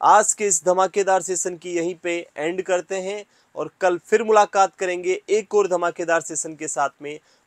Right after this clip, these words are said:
तो बने रहें जेआईएनसी Nursing के साथ में। जेआईएनसी ऐप download करना ना भूलें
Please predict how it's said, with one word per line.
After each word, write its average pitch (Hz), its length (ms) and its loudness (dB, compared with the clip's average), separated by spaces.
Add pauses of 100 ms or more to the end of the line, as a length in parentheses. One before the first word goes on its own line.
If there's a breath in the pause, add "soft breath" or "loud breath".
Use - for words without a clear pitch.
तो 165 80 -4
बने 185 340 8
रहें 220 340 4
जेआईएनसी 196 640 2
Nursing 180 340 -6
के 170 120 -8
साथ 160 220 -2 (120)
में। 160 180 -10 (640)
जेआईएनसी 208 640 4
ऐप 180 300 0
download 196 400 2
करना 185 280 0
ना 185 120 2
भूलें 180 360 -4